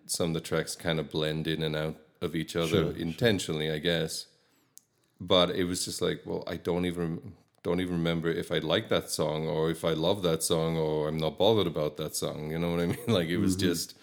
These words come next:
Speaker 1: okay. Like, I went from Turn the String to, like, Head Sport Full Face. It was like
Speaker 2: That's probably the, yeah. That just, anyway, it
Speaker 1: And I,
Speaker 2: blends,
Speaker 1: I
Speaker 2: blends a
Speaker 1: didn't
Speaker 2: lot.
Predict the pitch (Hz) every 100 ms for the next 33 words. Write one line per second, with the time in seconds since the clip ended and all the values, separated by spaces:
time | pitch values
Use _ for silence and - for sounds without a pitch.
0 | - - - - _ - 90 110 - -
1 | - 98 104 117 113 101 95 - 113 104
2 | 101 90 - - 95 92 92 87 - 87
3 | 82 80 - - 95 87 87 - - 90
4 | 87 - - 92 92 - 90 92 98 -
5 | 95 92 82 73 - - - - - -
6 | 147 - 208 185 151 127 - - 110 101
7 | 92 82 - - 120 - 123 127 113 101
8 | 82 95 90 95 98 98 85 87